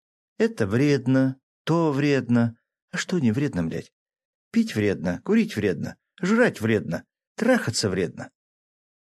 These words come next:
Есть такая поговорка: «Все, что в жизни есть хорошего, либо незаконно, либо аморально,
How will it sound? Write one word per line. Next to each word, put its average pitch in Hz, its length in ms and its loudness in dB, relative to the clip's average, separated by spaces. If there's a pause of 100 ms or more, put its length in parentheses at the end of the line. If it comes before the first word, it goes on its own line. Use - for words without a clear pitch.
(160)
Есть 165 240 -2
такая 160 260 -2
поговорка: 165 680 -2
«Все, 156 320 0
что 135 240 -2
в 113 80 -2
жизни 120 380 0
есть 120 340 2
хорошего, 120 800 -2 (500)
либо 120 320 2
незаконно, 123 600 2
либо 127 360 0
аморально, 95 720 -2